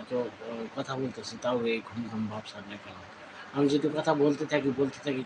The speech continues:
কথা কিন্তু শেষ হবে না আমার আর। কথা কিন্তু বাড়াইতে থাকবে, কথা কিন্তু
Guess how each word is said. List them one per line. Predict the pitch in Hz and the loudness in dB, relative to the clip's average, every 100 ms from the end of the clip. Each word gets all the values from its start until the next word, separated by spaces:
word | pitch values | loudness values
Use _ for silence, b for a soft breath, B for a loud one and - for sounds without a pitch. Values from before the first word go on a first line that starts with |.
| 135 | -4
কথা | 127 127 | -6 -2
কিন্তু | 135 - - | -4 -4 -10
শেষ | 123 - | -10 -10
হবে | 117 | -6
না | 110 | -4
আমার | 110 104 98 | -4 -4 -4
আর। | - - - - - - - - | -8 -16 -16 -16 -18 -16 -16 -2
কথা | 147 151 | 4 6
কিন্তু | 151 139 127 | 6 4 6
বাড়াইতে | 139 139 139 | 6 6 4
থাকবে, | 139 120 113 | 0 0 0
কথা | 127 127 135 | 0 -2 0
কিন্তু | 143 | 0